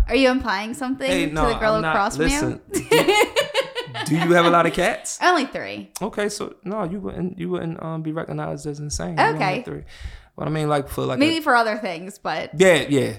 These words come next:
Speaker 2: yeah, yeah. But maybe, like,
Speaker 1: <laughs>
Speaker 2: you know, a woman that had maybe, you know, I mean, you know, ten, fifteen, twenty cats. I didn't know. I thought you had, like, five.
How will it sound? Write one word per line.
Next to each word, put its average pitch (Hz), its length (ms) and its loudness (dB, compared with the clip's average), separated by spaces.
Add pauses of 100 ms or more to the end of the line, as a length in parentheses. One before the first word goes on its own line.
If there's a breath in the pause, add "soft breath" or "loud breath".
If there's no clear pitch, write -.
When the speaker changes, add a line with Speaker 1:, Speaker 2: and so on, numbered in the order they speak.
Speaker 2:
yeah, 123 240 -2 (140)
yeah. 135 220 -6
But - 120 2
maybe, 392 240 8
like, 302 220 6
Speaker 1:
<laughs> 294 720 2
Speaker 2:
you 151 180 -6
know, 135 120 -4
a 131 40 -2
woman 147 300 0
that 139 120 0
had 139 200 0
maybe, 127 360 -6
you 151 140 -10
know, 120 200 -12 (360)
I 262 60 -2
mean, 294 140 -4
you 294 100 -2
know, 120 240 -6
ten, 131 240 -2
fifteen, 127 420 -10
twenty 123 260 -10
cats. - 320 -12
I - 80 2
didn't 170 200 0
know. 160 100 4
I 180 40 0
thought 175 200 -2
you 160 80 0
had, 135 100 -2
like, 131 140 -4
five. 135 520 -2